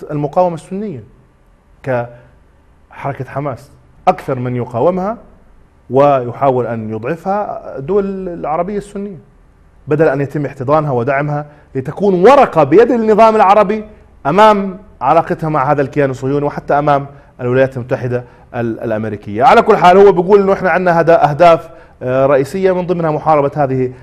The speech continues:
آه، التنظيمات، ومنع إيران، يعني، من الحصول على، على سلاح نووي وغيره. هكذا ينظر نتنياهو، وهكذا يصرح، وهكذا يقول بأن العلاقة مع العالم العربي تحولت من علاقة عداء إلى علاقة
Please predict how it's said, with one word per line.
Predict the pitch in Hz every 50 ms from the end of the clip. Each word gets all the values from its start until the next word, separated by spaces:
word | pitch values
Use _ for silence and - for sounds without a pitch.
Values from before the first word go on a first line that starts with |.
| - - - 123
آه، | 120 120 117 123
التنظيمات، | 123 - - 139 131 143 147 151 175 180 180 165 170
ومنع | 170 165 175 175 175 147
إيران، | 143 139 139 151 151 139 127
يعني، | 113 113 110
من | 113
الحصول | 117 113 120 - 143 135 127
على، | 104 113 113 110 110 - - - - _ _
على | - 107 117 117
سلاح | 113 - 131 127 127 123
نووي | 127 120 110 104 98 92
وغيره. | 95 90 87 - - - _ _ _ - - _
هكذا | - - 220 226 - 214 185 185 180
ينظر | 180 190 190 185 180 165 170 160 147 139 131
نتنياهو، | 139 139 131 151 170 185 160 131 113 120
وهكذا | 143 156 - 156 143
يصرح، | 143 143 139 - 160 131 117 101
وهكذا | 113 131 120 147 139
يقول | 135 139 135 139 147 139 113
بأن | 107 113 120 127 123
العلاقة | 110 110 123 147 143 - - 113
مع | 113 107
العالم | 110 113 123 143 143 139
العربي | 135 135 147 156 156 180 185 185 - - _ _ _
تحولت | - 123 - 170 151 120 104 95 95 - - 139
من | 156 156
علاقة | 131 120 135 139 - - 135 - 98 - - - _ _ _ _ _ _ _
عداء | - 113 120 135 160 175 196 190 - -
إلى | 147 -
علاقة | 113 110 120 139 139 - -